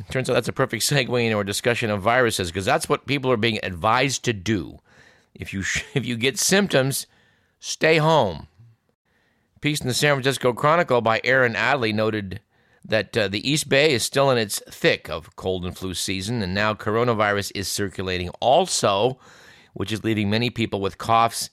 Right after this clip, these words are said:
and fevers wondering what may be causing their illness and what they should do about it. The short answer is, statistically speaking, it's probably not coronavirus, but it could be.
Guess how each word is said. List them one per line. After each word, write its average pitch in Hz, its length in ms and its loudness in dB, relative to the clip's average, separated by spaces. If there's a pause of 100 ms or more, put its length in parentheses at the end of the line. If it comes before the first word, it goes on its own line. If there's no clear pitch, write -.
and 95 160 -4
fevers 123 460 0
wondering 107 480 0 (340)
what 113 380 -2 (280)
may 101 180 -4
be 104 120 -4
causing 101 460 -6
their 95 160 -6
illness 117 460 -6
and 80 100 -12
what 87 140 -8
they 90 100 -6
should 98 240 -10
do 151 100 0
about 95 300 0
it. - 80 -14 (500)
The - 80 -8
short 147 300 2
answer 147 440 2
is, 139 580 0 (1200)
statistically 85 480 -8
speaking, 90 460 -6
it's 95 180 -8
probably 98 460 -6
not 113 280 -2
coronavirus, 80 920 -6
but 87 100 -6
it - 280 -8
could 156 400 -4
be. 95 360 -4